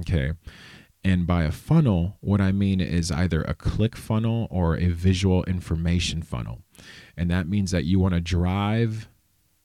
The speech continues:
the viewer, the person who's watching or who's looking at your website, you wanna drive them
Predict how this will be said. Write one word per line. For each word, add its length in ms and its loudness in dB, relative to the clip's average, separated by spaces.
the 160 0
viewer, 520 0
the 100 -2
person 400 -2
who's 240 0
watching 680 -2
or 120 -2
who's 220 0
looking 340 -2
at 140 0
your 120 2
website, 480 0
you 100 -2
wanna 200 2
drive 440 0
them 280 0